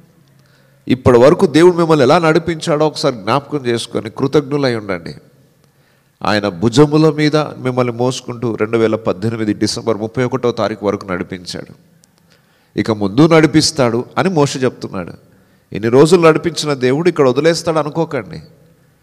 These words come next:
మిమ్మల్ని ముందుకు కూడా తీసుకెళ్తాడు. తీసుకెళ్ళడానికి సమర్థుడు ఆయన. కానీ నీ అంతట నీవే ఆయన భుజముల మీద నుండి దిగిపోయి, "నేను నా సొంతగా బతుకుతాను" అనుకుంటే నీ ఇష్టం. ఆ దేవుడు నేను ఎలాగైనా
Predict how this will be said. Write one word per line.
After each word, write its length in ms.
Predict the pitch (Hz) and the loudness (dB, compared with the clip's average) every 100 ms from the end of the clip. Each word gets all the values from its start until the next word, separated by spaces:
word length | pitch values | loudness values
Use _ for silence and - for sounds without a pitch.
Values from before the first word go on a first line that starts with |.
| _ _ _ _ | _ _ _ _
మిమ్మల్ని 300 | 98 101 104 | -6 -4 -4
ముందుకు 360 | 87 101 131 147 | -4 -2 2 2
కూడా 160 | 156 156 | 2 0
తీసుకెళ్తాడు. 640 | 135 - 113 107 95 87 - _ | -2 -2 -2 -2 -6 -10 -16 _
తీసుకెళ్ళడానికి 680 | 123 120 139 143 156 160 160 | -6 -4 0 4 4 2 -2
సమర్థుడు 580 | 151 - 113 147 135 107 | -4 -4 -2 -2 -2 -2
ఆయన. 220 | 87 - - _ - | -4 -8 -16 _ -10
కానీ 300 | 101 87 190 - _ _ _ _ _ _ _ _ _ - | -6 -6 -6 -14 _ _ _ _ _ _ _ _ _ -10
నీ 160 | - 143 | 0 2
అంతట 300 | 156 156 160 | 4 2 -2
నీవే 400 | 151 160 170 175 | 2 4 4 2
ఆయన 300 | - 143 147 | 2 2 2
భుజముల 460 | 127 135 156 160 | 0 0 2 2
మీద 180 | 151 156 | 2 0
నుండి 140 | 151 139 | -2 0
దిగిపోయి, 480 | 135 147 151 160 | 0 0 2 0
"నేను 220 | 151 147 135 | 0 -4 -2
నా 180 | 131 | -2
సొంతగా 420 | 127 127 120 151 151 | -2 -4 -4 -2 0
బతుకుతాను" 540 | 123 139 147 151 143 | 0 0 -2 -4 -4
అనుకుంటే 340 | 139 165 202 | -4 -4 -2
నీ 120 | 220 208 | -2 -2
ఇష్టం. 400 | 151 - 87 64 _ _ _ _ _ _ _ _ _ | -4 -8 -14 -16 _ _ _ _ _ _ _ _ _
ఆ 100 | 113 | 4
దేవుడు 360 | 120 135 165 165 | 6 6 6 6
నేను 160 | 165 147 | 2 4
ఎలాగైనా 720 | 135 175 175 175 180 - | 4 4 4 4 2 0